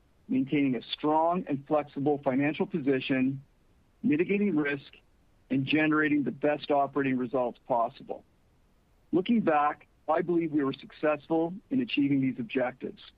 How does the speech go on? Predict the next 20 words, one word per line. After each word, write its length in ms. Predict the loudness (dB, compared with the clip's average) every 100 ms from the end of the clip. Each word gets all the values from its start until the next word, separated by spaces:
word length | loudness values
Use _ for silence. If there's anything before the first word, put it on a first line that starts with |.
| _ _ _ _ _ -2
generating 680 | 2 2 2 2 0 -2 -4
many 420 | -2 0 2 0 0
significant 600 | 0 0 0 0 0 -2 _ _ _ _
achievements 640 | -6 0 2 2 2 0 -6 -20 -12 -2
during 260 | 2 2
this 140 | 0 -2
year. 280 | -4 -4 -6 -18 _ _ _ _ _ _ _ _ -2
I'd 80 | 0
like 140 | 0
to 80 | -2
touch 300 | -2 0 0
on 100 | -2
a 20 |
few 240 | -2 -2
of 60 | 0
these 160 | 0 -2
accomplishments 720 | -2 -2 0 -2 -2 -2 -4
this 120 | -10 -4
morning. 380 | -2 -2 -4 -10 -18 _ _ _ _ _ _ _ _ _ _ _ _ _ _ _ _
The 80 | -2